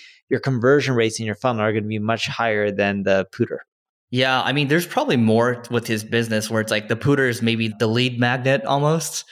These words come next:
Speaker 1: There's Pooter, there's Pooter Wax, but either way, there's not a ton of high ticket items. I looked on his website.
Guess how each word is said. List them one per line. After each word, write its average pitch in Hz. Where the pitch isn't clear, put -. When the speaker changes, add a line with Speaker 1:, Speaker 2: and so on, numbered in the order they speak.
Speaker 1:
There's 135
Pooter, 156
there's 131
Pooter 127
Wax, 127
but -
either 131
way, 117
there's 104
not 117
a 110
ton 113
of 101
high 104
ticket 104
items. 92
I 107
looked 107
on 90
his 92
website. 87